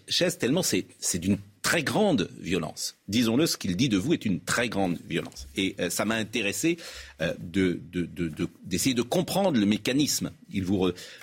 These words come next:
euh, d'ailleurs, le titre, Ce que fait Zemmour au nom N O M juif, parce que c'est important de savoir que vous êtes, euh, juif. Et au fond,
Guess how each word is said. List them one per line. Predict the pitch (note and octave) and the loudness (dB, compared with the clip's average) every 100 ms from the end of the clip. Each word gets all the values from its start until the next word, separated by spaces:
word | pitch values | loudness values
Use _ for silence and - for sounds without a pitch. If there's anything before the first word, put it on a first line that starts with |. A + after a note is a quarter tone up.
| - | -4
euh, | - G2+ - | -2 -2 -4
d'ailleurs, | - - G2 A2 | -6 -2 0 2
le | F#2+ | 0
titre, | - F#3 - | -2 -2 0
Ce | C#4+ | 0
que | - B2+ | 2 0
fait | - D3+ A#2+ - | 2 0 0 -2
Zemmour | G2 B2 C#3 G#2 | 0 4 4 6
au | G2+ | 6
nom | G2+ C#3 G2 - _ - | 6 4 2 -6 _ -4
N | F#2+ F#2+ | 0 4
O | G2 | 4
M | G#2 D#2+ - - | 2 -2 -8 -4
juif, | F#2 E3+ A#3+ - - _ - - _ _ _ | 0 2 0 -6 -16 _ -20 -20 _ _ _
parce | - - | -8 -2
que | |
c'est | A2+ - | -2 0
important | G#2+ G#2+ - C3 | -2 -2 -2 0
de | F2+ | 0
savoir | G2 A2+ - | 2 2 0
que | E2+ | -6
vous | E2+ F2+ A2+ | -4 0 0
êtes, | G#3 - - _ _ _ | -2 -6 -20 _ _ _
euh, | - - - | -4 -4 0
juif. | C3 A3 - - - | 2 2 -2 -16 -6
Et | E2 | -6
au | |
fond, | - D3+ G3+ | 0 0 0